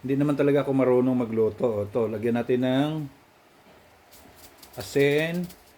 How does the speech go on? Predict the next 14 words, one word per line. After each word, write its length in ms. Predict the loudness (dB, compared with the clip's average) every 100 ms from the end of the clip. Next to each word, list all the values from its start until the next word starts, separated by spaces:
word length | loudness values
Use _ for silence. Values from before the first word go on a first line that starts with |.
| -20 -20 _ -20 -20 _ -20 -20 -20 -16 -10
Konti 400 | -8 -4 -2 0
lang. 320 | -2 -4 -6 -8
Tapos, 960 | -10 -10 -6 -4 -2 -4 -6 -14 -20 -18
maglagay 480 | -12 -10 -6 -6 -2
tayo 320 | -2 0 0
ng 400 | 0 -2 -4 -6
konting 320 | -8 -8 -8
cinnamon. 720 | -6 -4 -4 -4 -4 -4 -6 -12 -16 -20 -20 -20 -20 -20 -20 -20 -20 -12
Yan, 240 | -8 -6
cinnamon. 640 | -4 0 0 0 -2 -2 -6 -10 -20 -20 -20 _ _ _ _ _ -20 -20 -20 -20 -20 -20 -20 -20 -18
Yan, 120 | -18 -14
konti 240 | -14 -10 -8 -4
lang. 240 | -4 -4
Tapos, 640 | -4 -6 -4 -4 -4 -4